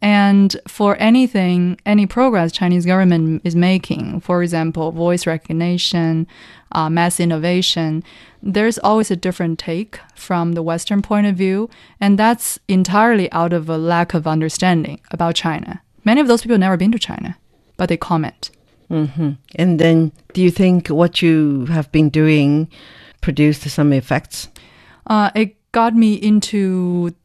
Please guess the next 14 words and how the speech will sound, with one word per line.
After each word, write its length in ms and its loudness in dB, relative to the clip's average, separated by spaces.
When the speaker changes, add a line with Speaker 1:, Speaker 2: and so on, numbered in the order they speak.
Speaker 1:
the 100 -2
battleground. 680 -2
So 640 2
I've 200 0
met 600 4
some 300 2
people. 600 -2
I 100 2
understand 540 4
them 180 4
better, 420 -4
but 320 0
I 120 0
provide 440 2